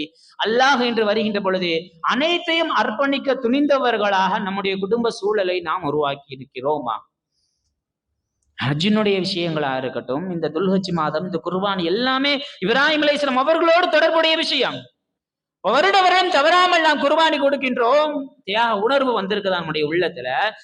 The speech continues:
இப்ராஹிம் அலைஹிஸ்ஸலாம் அவர்கள் தங்களுடைய குடும்பத்தினர் எப்படி அல்லாஹ்விற்காக வேண்டி வாழக்கூடிய அந்த கட்டமைப்பை ஏற்படுத்தினார்களோ,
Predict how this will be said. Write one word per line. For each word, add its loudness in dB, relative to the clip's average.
இப்ராஹிம் 2
அலைஹிஸ்ஸலாம் 0
அவர்கள் 0
தங்களுடைய 0
குடும்பத்தினர் -2
எப்படி 0
அல்லாஹ்விற்காக 0
வேண்டி -4
வாழக்கூடிய 0
அந்த -2
கட்டமைப்பை -2
ஏற்படுத்தினார்களோ, 0